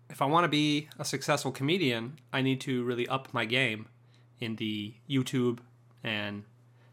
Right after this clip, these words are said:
TikTok and whatever social media department there, you know, and not so much about the stand-up. I don't really need to work on my stand-up jokes so much,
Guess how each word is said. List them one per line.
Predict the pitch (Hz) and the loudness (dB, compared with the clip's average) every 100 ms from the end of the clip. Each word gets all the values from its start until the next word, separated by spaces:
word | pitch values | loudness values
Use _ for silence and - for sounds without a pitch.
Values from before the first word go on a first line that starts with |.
| - - - | -20 -20 -12
TikTok | - 135 - 127 117 117 | -4 -4 0 0 0 -2
and | 113 | -2
whatever | 120 120 120 110 - | -2 0 -2 -4 -8
social | - 143 131 131 | -6 -4 -2 -2
media | 127 123 | 0 0
department | 117 - 160 165 123 | -2 6 6 6 0
there, | 117 113 | -2 0
you | |
know, | 123 156 | 0 0
and | 160 135 | 2 6
not | 214 214 | 6 6
so | 214 | 4
much | 196 202 | 4 4
about | 170 147 | 2 0
the | |
stand-up. | - 175 165 127 - - - - - | 0 0 2 0 -4 -20 -20 -12 -2
I | 165 | 2
don't | 208 | 4
really | 202 202 | 4 4
need | 190 | 4
to | |
work | 165 180 175 | 4 4 4
on | |
my | 143 135 | 4 2
stand-up | - 180 175 143 | 0 0 0 0
jokes | 160 156 | 0 0
so | 156 | 0
much, | 160 226 - - - | 4 4 4 -4 -10